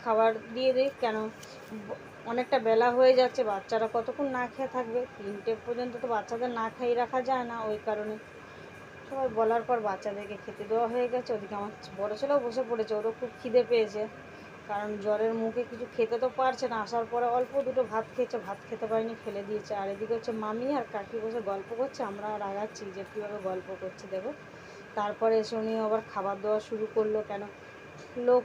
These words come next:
কম, খাবার দাবার দিতে হবে, ওই কারণে। আর ওই, ওই ঘরে হচ্ছে আমার ছেলে ঘুমাচ্ছে ছোটোটা, এদেরকে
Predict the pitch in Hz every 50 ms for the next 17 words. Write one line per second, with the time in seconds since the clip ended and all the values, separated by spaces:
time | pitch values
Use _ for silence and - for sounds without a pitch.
0 | - - - 240 226 226 226 294 294 - - - - - - - - - - -
1 | - - 214 202 208 208 196 208 220 220 208 196 214 208 - 226 220 226 226 220
2 | 226 254 285 - - - - - - - - - 214 214 214 - 220 214 214 214
3 | 208 202 202 208 214 220 220 - - - - - 233 214 214 208 220 226 220 220
4 | 226 226 233 226 220 - 220 214 220 220 - - 220 214 214 208 190 220 220 220
5 | 220 220 - 233 - - 220 214 220 240 262 302 302 - - - - - - -
6 | - - - 196 202 202 214 208 202 -